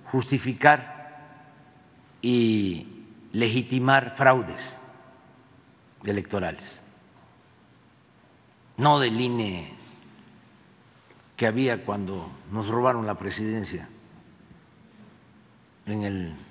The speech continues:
dos mil seis, no del ine que había en el dos mil doce que, este, permitió el uso excesivo de dinero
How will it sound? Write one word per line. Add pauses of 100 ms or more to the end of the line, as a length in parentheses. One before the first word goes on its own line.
(380)
dos
mil
seis, (1300)
no
del
ine
que
había (460)
en
el
dos
mil
doce
que, (460)
este, (1400)
permitió (460)
el
uso (960)
excesivo
de
dinero